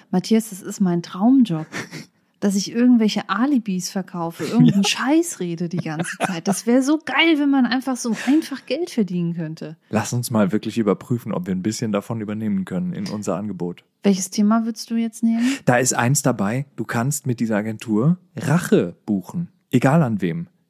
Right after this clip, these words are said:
Speaker 2: Es ist so ein bisschen fokussiert an Ex-Partnern oder vor allem Ex-Partnerinnen. Es scheint eher, das Zielpublikum scheinen Männer zu sein, überwiegend.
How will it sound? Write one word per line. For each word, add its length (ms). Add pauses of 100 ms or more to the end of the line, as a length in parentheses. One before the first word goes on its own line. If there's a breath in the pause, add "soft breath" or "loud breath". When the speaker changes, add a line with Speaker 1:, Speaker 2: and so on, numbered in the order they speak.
(160)
Speaker 2:
Es 160
ist 120
so 60
ein 100
bisschen 320
fokussiert 640
an 360
Ex-Partnern 1120
oder 200
vor 220
allem 220
Ex-Partnerinnen. 960
Es 180
scheint 480
eher, 280
das 220
Zielpublikum 600
scheinen 260
Männer 380
zu 160
sein, 360
überwiegend. 640